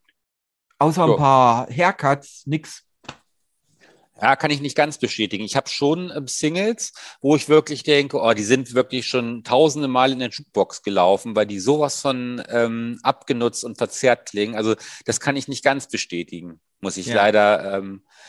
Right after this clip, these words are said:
Speaker 2: aber es ist dann ja halt so. Das kannst du ja halt nicht. Aber das kann ich, aber was du, kenn ich aber auch, dieses Phänomen manchmal, dass man die sieht und denkt, „Oh Gott“, und dann wäscht man die und freut sich und die klingen dann wirklich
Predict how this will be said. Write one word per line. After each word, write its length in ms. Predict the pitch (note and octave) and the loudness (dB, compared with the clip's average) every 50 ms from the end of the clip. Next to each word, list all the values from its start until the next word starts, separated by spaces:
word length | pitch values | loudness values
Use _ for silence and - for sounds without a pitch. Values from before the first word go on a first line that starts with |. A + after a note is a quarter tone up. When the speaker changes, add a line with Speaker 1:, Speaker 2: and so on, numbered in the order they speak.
| - _ _ - | -20 _ _ -4
Speaker 2:
aber 140 | A2+ A2+ A#2+ | 0 0 0
es 100 | A#2 B2+ | 0 0
ist 160 | C#3+ - - | -6 -4 -4
dann 100 | G#2 F2+ | -4 -2
ja 140 | F2+ D2+ D2 | -2 -4 -4
halt 180 | D#2+ D#2+ - | -6 -10 -10
so. 140 | - - D#2+ | -12 -12 -12
Das 120 | E2 - - | -12 -10 -6
kannst 320 | - A#2 A2 G2 - - | -6 -6 -6 -6 -2 0
du 40 | A2+ | 2
ja 100 | G#2+ G#2 | 2 2
halt 220 | G#2 G#2+ G2+ - | 2 0 -2 -4
nicht. 360 | G#2+ G2+ G#2 G2+ - - - | -6 -8 -8 -8 -8 -10 -4
Aber 280 | - A2 A2 A2+ A2+ - - - - - - _ | 0 4 4 4 4 2 -2 -10 -18 -18 -18 _
das 420 | - A#2 A#2 C3 C3 - - - - | -12 -4 -2 0 0 0 -2 -2 -2
kann 160 | D#3 D#3 D#3 | 0 -2 0
ich, 80 | D3 D#3 | 0 0
aber 160 | C3+ C#3 C3+ | 2 2 2
was 140 | C3 - - | 2 0 0
du, 160 | D3+ D#3 C#3 | -2 -2 0
kenn 160 | - D3+ C#3+ | 0 0 0
ich 100 | C#3 B2 | 2 2
aber 160 | C3+ B2+ G#2 | 4 4 6
auch, 160 | A#2 C#3 D3+ | 6 4 4
dieses 260 | - F3+ E3+ E3 D#3 - | 2 -2 -4 -4 -4 -6
Phänomen 460 | - E3 D#3 D3+ D3+ D3+ D#3 D3+ D3 | -6 -6 -6 -4 -4 -2 -4 -2 -2
manchmal, 260 | C#3+ C3+ C#3 C#3+ C3+ | -2 -2 -2 -2 -4
dass 140 | B2+ A#2+ - | -4 -4 -4
man 140 | C3+ B2 A2+ | -6 -6 -6
die 100 | A2 G2+ | -6 -8
sieht 220 | F#2+ A#2+ D3 - | -8 -10 -8 -8
und 100 | B2+ A2+ | -6 -4
denkt, 200 | A2+ A2+ A2+ - | -4 -6 -6 -6
„Oh 60 | G#2+ F2 | -8 -2
Gott“, 300 | - A2 C#3 - - - | 2 2 2 2 0 -4
und 60 | A#2 | -6
dann 140 | A2+ G#2+ G2+ | -4 -2 -2
wäscht 240 | B2 C#3 - - | -2 -2 -4 -6
man 120 | D#3+ D3+ C#3 | -8 -8 -6
die 120 | C3+ C#3 | -6 -8
und 80 | B2 A#2+ | -10 -6
freut 320 | - - A#2+ C3+ C#3+ - | 0 2 2 2 2 0
sich 160 | - C#3+ B2 | -4 -12 -10
und 60 | A#2+ A#2 | -10 -12
die 80 | A2 | -12
klingen 240 | - - C3 B2 B2 | -12 -10 -10 -8 -8
dann 140 | B2 A#2 G#2+ | -8 -8 -10
wirklich 300 | A2+ - - A2 F#2+ | -10 -10 -10 -12 -12